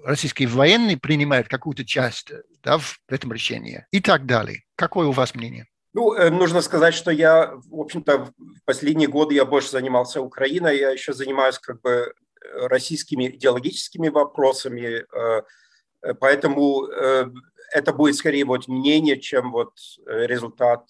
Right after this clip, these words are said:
Speaker 2: э, вот глубокого анализа. Ну, видимо, это что-то наподобие вот бывшего политбюро, и принятие этих решений, скажем, в четырнадцатом году мне в чем-то напоминает принятие решения,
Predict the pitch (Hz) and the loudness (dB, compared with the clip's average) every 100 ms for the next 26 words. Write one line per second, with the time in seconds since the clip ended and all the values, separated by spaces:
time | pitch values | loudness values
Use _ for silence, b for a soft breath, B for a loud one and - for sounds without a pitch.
0 | - 139 120 107 101 107 - 120 107 113 | -20 -14 -8 -6 -8 -10 -14 -14 -8 -8
1 | - 107 107 104 92 92 - 110 170 185 | -4 0 0 0 -4 -6 -10 -4 -2 -2
2 | 151 180 185 170 156 156 151 - 170 175 | -4 -6 2 4 4 4 -2 0 -2 2
3 | 156 143 139 b b b _ - 139 143 | 2 4 2 b b b _ -10 -4 0
4 | 151 131 147 165 151 147 139 131 127 135 | 0 0 0 0 2 0 0 -2 -8 -8
5 | _ - - - 98 90 135 143 - 123 | _ -20 -20 -18 -18 -4 -4 -4 -4 -2
6 | 127 139 123 127 - 123 131 156 156 143 | -2 0 -2 -2 -2 0 4 6 4 4
7 | - 127 127 127 117 B B B - 127 | -4 -10 -6 -4 -6 B B B -8 0
8 | 135 151 151 131 131 123 127 127 - 156 | 2 2 2 0 0 -8 -6 -6 0 2
9 | 156 139 127 139 120 117 - - 151 143 | 2 0 0 -4 -4 -10 -10 -2 0 0
10 | 127 135 123 123 147 139 135 131 _ - | -6 -6 -2 0 0 2 0 0 _ -6
11 | 139 143 139 117 - _ _ _ - 127 | -6 0 2 2 0 _ _ _ -6 -2
12 | - 127 127 123 131 131 - 117 123 131 | 0 0 2 4 4 2 -4 -2 0 0
13 | 143 117 113 - 135 131 135 127 120 | -2 -6 -8 -4 -2 0 0 0 -2